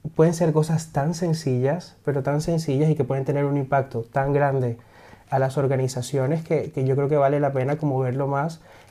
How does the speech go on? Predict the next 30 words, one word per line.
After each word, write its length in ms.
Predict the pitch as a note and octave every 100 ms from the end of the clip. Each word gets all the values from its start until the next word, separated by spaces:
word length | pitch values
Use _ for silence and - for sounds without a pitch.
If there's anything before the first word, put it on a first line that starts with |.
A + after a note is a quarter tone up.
| -
en 120 | C3+
casos 320 | C3 C3 D3+
puntuales 640 | D#3+ C#3+ C3 C#3+ C3+ D3+ D#3+
que 140 | C#3+
algo 260 | C3 C3+ C#3
tal 200 | C3+ C3
vez, 400 | C3+ D3+ - -
eh, 200 | C3+ D#3+
globalizado, 640 | C#3+ C3+ C3 B2+ B2 D3 C#3
porque 240 | B2+ B2
cada 200 | B2+ B2+
empresa 380 | C#3 C#3 C3+ D#3
tiene 160 | C#3 C3+
una 160 | C#3
cultura 440 | C3+ B2+ B2 C#3+ C#3
distinta 540 | C3+ - D3 D3 C3+
y 40 | C3
en 100 | A#2
función 340 | C3 C3+ C3
de 60 | C3+
esa 160 | C#3+
cultura 440 | C3+ B2+ C#3 C3+ D#3+
va 120 | D3
a 20 |
haber 140 | C3+ C#3
unas 100 | D3
necesidades 440 | C#3 C3 C3 B2+ D3
que 100 | -
también 260 | C3 C3
son 260 | C3 C#3+